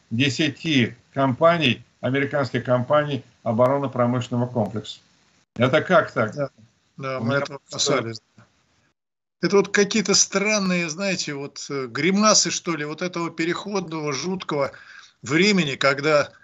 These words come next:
Speaker 2: э, вот этот туман накрыл, так сказать, нас, э, во всех смыслах. И мы,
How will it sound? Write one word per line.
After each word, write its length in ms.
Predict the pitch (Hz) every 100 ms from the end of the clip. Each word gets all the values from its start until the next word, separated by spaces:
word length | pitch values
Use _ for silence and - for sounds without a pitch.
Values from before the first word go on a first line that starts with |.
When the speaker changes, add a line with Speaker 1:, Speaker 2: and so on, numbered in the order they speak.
| - _ -
Speaker 2:
э, 360 | 127 123 120
вот 320 | 117 117 123 165
этот 340 | 156 147 -
туман 460 | 175 165 196 165 156
накрыл, 460 | 170 180 175 135
так 140 | 123 117
сказать, 280 | - 117 165
нас, 400 | 190 202 - - _ _ _ _ _ _
э, 60 | 135
во 220 | 123 143
всех 220 | - 170
смыслах. 680 | - 170 143 - 120 - - _ _
И 60 | 139
мы, 340 | 175 202 185